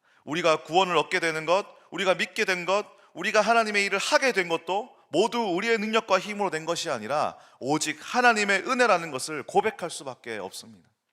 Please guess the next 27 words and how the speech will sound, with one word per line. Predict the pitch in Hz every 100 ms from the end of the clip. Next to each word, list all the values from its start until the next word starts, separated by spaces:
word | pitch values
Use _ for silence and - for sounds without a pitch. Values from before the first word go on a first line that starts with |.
| _ _ _ - - - - -
요한복음 | 214 214 214
십오 | - 226
장 | 226
십육 | 226 220 220
절에서 | 214 175 165 147 120
주님도 | - 202 185
이렇게 | 156 156 147
말씀하셨습니다. | 104 104 110 101 101 - _ _ _ _ -
요한복음 | 123 117 113
십오 | 147 135
장 | 135 135
십육 | 131 127 113 -
절 | 113
말씀. | 98 82 - 92 123 165 _ _ _ _ _ _ _ _ _ _ _ _ _ -
네, | 92 -
제가 | - 110
읽어드리겠습니다. | 107 95 90 82 82 82 113 151 - - -
"너희가 | - 160 185
나를 | 180 170
택한 | 185 196 170
것이 | 160 160
아니요 | 135 117 117 113 92 101
내가 | 131 156
너희를 | 123 113 107 101
택하여 | 180 - 180 147 127
세웠나니." | 113 156 170 131 98 82 95 95 85 78
아멘. | 85 104 107 85